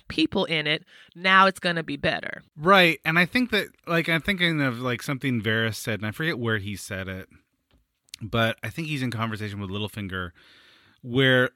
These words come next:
Speaker 2: the two of them are both kind of acknowledging that this is a system built on lies. And for Littlefinger, that's,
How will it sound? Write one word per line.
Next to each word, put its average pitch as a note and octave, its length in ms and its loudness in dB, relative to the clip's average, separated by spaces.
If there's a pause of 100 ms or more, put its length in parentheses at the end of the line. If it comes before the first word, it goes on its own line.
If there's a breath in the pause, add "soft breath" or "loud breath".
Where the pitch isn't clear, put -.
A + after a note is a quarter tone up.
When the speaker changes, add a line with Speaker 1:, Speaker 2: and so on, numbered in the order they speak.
(100)
Speaker 2:
the D#3 120 -4
two G#3+ 220 -2
of G#3 80 -4
them F#3 160 2
are C#3 80 2
both C3+ 320 -4
kind C3+ 340 -2
of C3+ 100 -4
acknowledging A2 840 -4 (120)
that F#2+ 640 -10 (760 soft breath)
this C3+ 340 2
is B2 120 -6
a A#2+ 80 -4
system D3 540 -4
built A#2 320 -2
on G2 200 -6
lies. F#2+ 760 -8 (1040 soft breath)
And C3 500 0 (580)
for E3 140 -2
Littlefinger, E3+ 680 -2
that's, - 480 -2